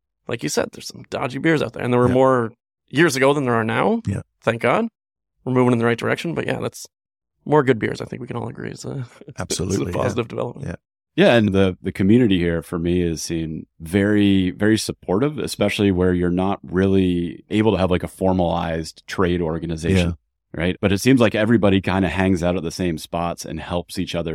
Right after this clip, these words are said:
Speaker 3: out.
Speaker 2: Yeah.
Speaker 3: So, so when somebody has a beer and they're just getting started and it's not the best, it seems like somebody lets them know.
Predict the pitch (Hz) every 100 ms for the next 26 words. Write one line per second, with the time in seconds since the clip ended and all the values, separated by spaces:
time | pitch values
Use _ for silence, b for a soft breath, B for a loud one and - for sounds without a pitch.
0 | 78 78 80 95 90 - _ _ - 107
1 | 98 131 120 117 98 98 92 87 87 95
2 | 90 90 80 85 95 87 78 82 85 87
3 | 87 82 - 92 85 82 85 - - 85
4 | - 78 85 - _ - 82 170 170 101
5 | 147 147 87 95 - 82 82 101 78